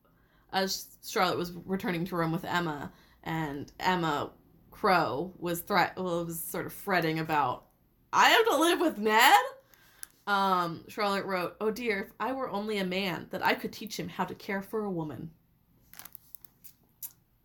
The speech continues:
So there's some weird, weird stuff here.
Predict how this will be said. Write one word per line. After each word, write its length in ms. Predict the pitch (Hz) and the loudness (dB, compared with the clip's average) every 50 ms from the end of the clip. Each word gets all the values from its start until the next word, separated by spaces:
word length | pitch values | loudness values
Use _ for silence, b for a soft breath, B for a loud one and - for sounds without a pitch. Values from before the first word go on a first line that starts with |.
| _ _ b b b b b | _ _ b b b b b
So 180 | - - 311 359 | -2 0 2 6
there's 380 | - 554 605 622 622 - 554 539 | 8 8 8 8 8 6 6 6
some 100 | 339 320 | 6 4
weird, 380 | 311 311 302 302 302 302 - - - | 4 6 6 6 4 2 -4 -10 -6
weird 280 | 269 302 294 285 294 | -4 -2 -2 -2 -2
stuff 280 | 294 - 277 214 - - | 2 6 6 6 6 6
here. 400 | 254 202 196 196 220 269 - | 2 0 2 0 0 -2 -4